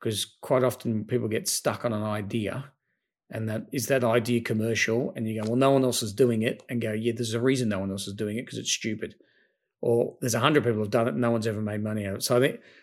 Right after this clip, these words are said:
I think don't give up, but on the, on the other side of that, make sure you've got competition and make sure you're gonna beat them.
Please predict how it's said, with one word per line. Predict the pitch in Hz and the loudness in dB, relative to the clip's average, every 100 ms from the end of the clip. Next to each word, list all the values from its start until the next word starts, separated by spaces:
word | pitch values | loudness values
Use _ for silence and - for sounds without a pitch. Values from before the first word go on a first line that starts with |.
| - | 0
I | 139 | 4
think | 143 - | 4 6
don't | 165 180 180 | 6 8 8
give | 147 | 8
up, | 139 117 - | 8 6 2
but | 135 | 4
on | 127 127 | 6 4
the, | - | 2
on | 123 | 2
the | 123 131 | 6 6
other | 135 | 6
side | - 127 | 6 6
of | 120 | 4
that, | 117 - | 2 0
make | 131 143 139 | 2 2 4
sure | 135 | 4
you've | 123 117 | 2 2
got | 123 117 | 0 0
competition | 131 120 113 127 117 120 117 | -2 -2 -2 -2 0 0 -2
and | 110 | -2
make | 110 107 | -2 0
sure | 113 | -2
you're | 104 104 | -2 -2
gonna | 95 | -4
beat | 98 107 101 | -2 -4 -4
them. | - | -10